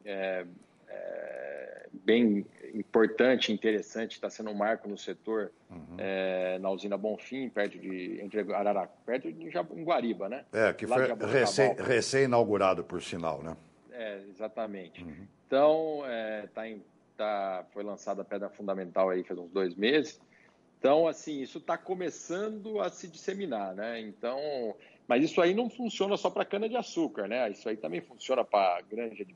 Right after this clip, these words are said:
Speaker 1: porco, funciona pra, pra resíduo de milho, né? Você tem, é, toda a cadeia da agroindústria brasileira tem muita geração de resíduo, né? Essa potência agrícola nossa
Speaker 2: Aham.
Speaker 1: tem muito resíduo, né?
Speaker 2: É.
Speaker 1: Então, a gente entende que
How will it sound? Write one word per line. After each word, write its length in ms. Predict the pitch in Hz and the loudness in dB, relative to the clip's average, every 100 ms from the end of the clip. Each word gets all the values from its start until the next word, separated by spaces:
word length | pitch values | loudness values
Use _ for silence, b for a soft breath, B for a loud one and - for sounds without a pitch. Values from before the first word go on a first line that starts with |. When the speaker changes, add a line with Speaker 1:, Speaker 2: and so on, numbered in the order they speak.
| _ | _
Speaker 1:
porco, 500 | 120 135 110 - 90 | -2 0 -2 -6 -20
funciona 520 | - 95 - 113 104 | -20 -16 -6 -2 -2
pra, 480 | 87 104 101 90 80 - _ _ _ _ | -2 0 0 -2 -6 -18 _ _ _ _
pra 140 | 113 104 | 0 2
resíduo 460 | 107 92 110 101 | 2 -2 -4 -6
de 100 | 95 | -8
milho, 920 | 92 87 92 131 151 131 110 101 92 98 | -6 -4 4 8 8 8 6 4 0 0
né? 200 | 135 127 | 0 0
Você 140 | - | -2
tem, 280 | - 170 185 | -2 2 2
é, 160 | 143 | 2
toda 280 | 110 185 202 | 2 0 2
a 40 | 202 | 2
cadeia 440 | 165 117 127 127 | 0 0 -2 -4
da 120 | 120 | -4
agroindústria 500 | 117 113 104 113 113 | -6 -10 -12 -12 -8
brasileira 560 | 107 101 104 104 139 160 | -6 -6 -6 -6 -4 -6
tem 220 | 160 165 | -8 -10
muita 540 | 147 131 135 170 156 | -8 -2 0 2 4
geração 560 | 120 135 117 - 127 135 | 6 6 4 2 -6 -6
de 120 | 127 | -8
resíduo, 480 | 110 101 98 95 98 | -10 -10 -8 -10 -2
né? 180 | 107 107 | -2 -2
Essa 220 | - 113 | 0 -2
potência 580 | - 107 - 120 107 104 | 2 -2 0 -6 -2 -2
agrícola 460 | 98 110 104 104 | 0 -2 0 0
nossa 420 | 104 117 131 - - - | 4 4 4 -2 -16 -10
Speaker 2:
Aham. 400 | 110 98 80 87 | -4 -2 -2 -2
Speaker 1:
tem 100 | 110 | -2
muito 420 | 113 131 131 143 | 0 -2 0 0
resíduo, 520 | 123 107 98 98 95 | 2 -2 -2 -4 -4
né? 140 | 98 98 | -8 -8
Speaker 2:
É. 20 | |
Speaker 1:
Então, 640 | 85 78 117 127 139 135 123 | -6 -4 -2 -2 -6 -6 -6
a 80 | |
gente 480 | 110 - 110 120 - | -6 -6 -6 -6 -8
entende 460 | 117 107 117 117 127 | -4 0 0 -2 -6
que 400 | - 143 135 | 0 2 2